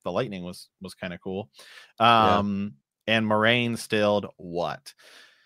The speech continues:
Speaker 1: Yeah, it's gonna be, I mean, it's gonna be interesting. Where do we go from here in season two,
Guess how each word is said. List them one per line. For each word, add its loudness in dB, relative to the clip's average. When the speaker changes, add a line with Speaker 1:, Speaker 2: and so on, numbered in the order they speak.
Speaker 1:
Yeah, 10
it's 2
gonna 0
be, -2
I 4
mean, 2
it's -2
gonna 0
be -2
interesting. -4
Where 0
do 0
we -4
go 0
from -8
here -4
in -4
season -8
two, -4